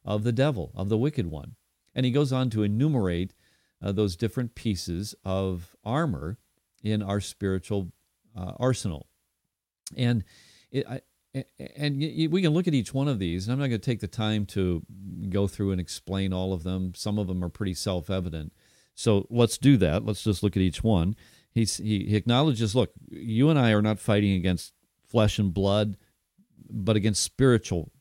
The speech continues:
wickedness, against principalities and powers, against the rulers of the darkness of this age, against the spiritual hosts of wickedness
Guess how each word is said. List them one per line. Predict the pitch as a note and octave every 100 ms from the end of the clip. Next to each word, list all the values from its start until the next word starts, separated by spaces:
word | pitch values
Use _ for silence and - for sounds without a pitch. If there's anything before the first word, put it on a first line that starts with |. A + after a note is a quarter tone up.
| -
wickedness, | G#2+ A2+ F2 E2+ -
against | G2 F#2 F2
principalities | - B2 - - A#2 A#2 A#2 A#2 A#2 F2+
and | D#2+
powers, | - G#2+ A2 A2 A2
against | F#2+ F2+ F2
the | F2+
rulers | E2+ A#2+ B2+ A#2 G2
of | F2
the |
darkness | F2 G#2 G2+ - G#2+ -
of | F#2+
this | F2+ F#2+
age, | G2 F#2 F2+ E2 - _ _ _ _ -
against | G2 G#2 -
the | G2
spiritual | - - C#3 D3 - G#2+
hosts | F#2 B2 -
of | F2+
wickedness | E2 G2 D3 G2 E2+ E2+ F#2+ -